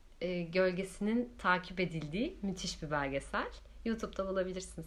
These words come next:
Kentler ve Gölgeler, Edinburgh, Arthur Conan Doyle ismi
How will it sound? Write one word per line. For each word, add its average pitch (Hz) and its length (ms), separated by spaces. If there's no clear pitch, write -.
Kentler 190 540
ve 190 100
Gölgeler, 165 560
Edinburgh, 202 540
Arthur 208 360
Conan 240 280
Doyle 147 200
ismi 147 300